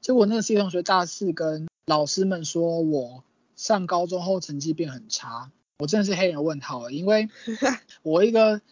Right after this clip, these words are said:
Speaker 1: 高一上欧趴，然后我班排还有前十的人，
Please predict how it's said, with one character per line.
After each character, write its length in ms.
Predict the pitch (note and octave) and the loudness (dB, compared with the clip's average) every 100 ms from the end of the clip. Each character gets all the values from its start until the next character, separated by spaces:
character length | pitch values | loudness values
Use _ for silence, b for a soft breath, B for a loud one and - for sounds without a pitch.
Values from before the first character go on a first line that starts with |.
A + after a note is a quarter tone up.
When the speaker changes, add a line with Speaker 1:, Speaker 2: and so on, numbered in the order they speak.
| _ | _
Speaker 1:
高 220 | - G#3+ | 6 6
一 40 | A3 | 6
上 180 | A3 G#3 | 2 2
欧 220 | F#3 F#3 | 2 0
趴， 300 | - F3 E3+ | -4 -4 -2
然 60 | E3+ | 2
后 80 | |
我 80 | F#3+ | 0
班 200 | D#3 F#3 | 0 -4
排 160 | F3 D3 | -4 -4
还 120 | D#3+ | -2
有 120 | E3 | -4
前 320 | D#3 D#3 C#3+ | -4 -4 -2
十 240 | D#3 - C#3 | 0 0 -2
的 140 | C#3+ | -4
人， 100 | C3+ | -6